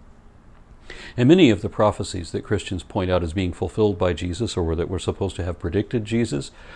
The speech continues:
are either Jewish prophecies talking about someone or something else, or they aren't written as prophecies at all, like pretending that King David was writing about Jesus rather than himself. And David wasn't even a prophet, and his Psalms are not considered prophetic within the Jewish religion.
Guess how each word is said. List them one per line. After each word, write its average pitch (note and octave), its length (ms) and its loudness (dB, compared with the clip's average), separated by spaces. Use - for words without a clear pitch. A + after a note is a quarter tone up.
are F#2+ 160 8
either F#2 160 4
Jewish F#2+ 400 2
prophecies B2+ 480 2
talking F2 200 2
about E2+ 160 0
someone G#2 340 0
or F2 80 0
something F2+ 400 -4
else, B2 340 -2
or G2+ 160 4
they A#2+ 80 6
aren't A#2+ 240 4
written B2 220 -2
as A2 100 -4
prophecies A2 680 -2
at G2+ 180 0
all, F2+ 280 -2
like G2+ 160 0
pretending A2+ 420 4
that F#2 260 -2
King A#2 240 4
David G#2+ 320 4
was F2 140 -4
writing G2+ 280 4
about F#2 220 4
Jesus F#2+ 400 0
rather F#2+ 240 2
than F2 160 -2
himself. F2 640 -2
And A#2 100 0
David G3+ 240 6
wasn't D3+ 260 4
even C#3 160 2
a A#2 60 -2
prophet, - 460 -2
and G#2+ 140 -2
his A#2 160 4
Psalms C#3+ 300 4
are B2 60 2
not A#2+ 200 0
considered A#2 360 -4
prophetic B2 420 -2
within G#2+ 240 -2
the G#2+ 40 0
Jewish G2 360 -2
religion. D#3 340 -6